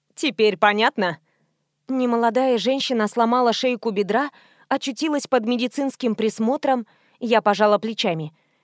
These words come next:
«Как случившееся связано с вашей соседкой Полиной?» «За неделю до гибели», тихо сказала Зина. «Вася во дворе машиной занимался. У нас ракушка была. Муж автомобиль выкатил и чего-то там делал.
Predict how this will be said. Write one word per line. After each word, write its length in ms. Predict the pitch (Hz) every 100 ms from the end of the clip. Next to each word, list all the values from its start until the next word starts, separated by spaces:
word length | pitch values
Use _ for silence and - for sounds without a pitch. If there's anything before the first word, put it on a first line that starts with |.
| _
«Как 240 | - 330 -
случившееся 800 | 262 262 320 349 - 226 262
связано 500 | 247 233 294 277 302
с 120 | 294 240
вашей 300 | 269 - 302
соседкой 540 | 302 - 277 - 294
Полиной?» 440 | 320 330 254 175 160 _ _ _ _ _ -
«За 200 | 254 196
неделю 500 | 185 185 165 190 175
до 140 | 196
гибели», 600 | 190 160 240 175 143 151 _ _ _ -
тихо 320 | 311 277 233
сказала 440 | - 233 220 214
Зина. 360 | 214 220 160 143 _ _ _ -
«Вася 420 | 269 190 175 202
во 120 | 185
дворе 340 | 175 202 202 214
машиной 480 | 208 - 233 185
занимался. 640 | 165 202 190 170 165 - 160 _ _ _ _ -
У 120 | 262
нас 260 | 220 202 -
ракушка 480 | 202 - 311 - 196
была. 320 | 190 165 147 _ _ _ -
Муж 280 | 320 302 -
автомобиль 580 | 208 233 226 220 226 185
выкатил 540 | 262 330 220 - 202
и 100 | 277
чего-то 480 | - 370 349 320 214
там 220 | 220 202
делал. 360 | 160 151 147